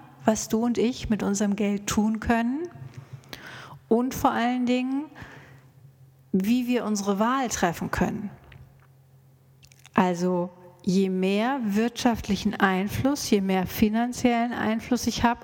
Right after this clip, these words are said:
umso mehr kann ich mitgestalten, kann Einfluss nehmen,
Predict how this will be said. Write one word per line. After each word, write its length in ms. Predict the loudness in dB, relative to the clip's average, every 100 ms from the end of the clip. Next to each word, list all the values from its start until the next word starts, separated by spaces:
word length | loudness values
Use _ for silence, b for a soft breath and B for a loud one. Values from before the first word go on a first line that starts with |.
| B B B B -2
umso 340 | 2 2 2 0
mehr 340 | 2 2 0
kann 280 | 0 -2 0
ich 200 | -2 0
mitgestalten, 1160 | 0 0 -2 0 0 2 2 2 -2 -4 -8 -8 -16 B B B B B 0
kann 220 | 2 0 0
Einfluss 640 | 0 2 0 -2 -2 -2 0
nehmen, 520 | 2 2 0 -2 -4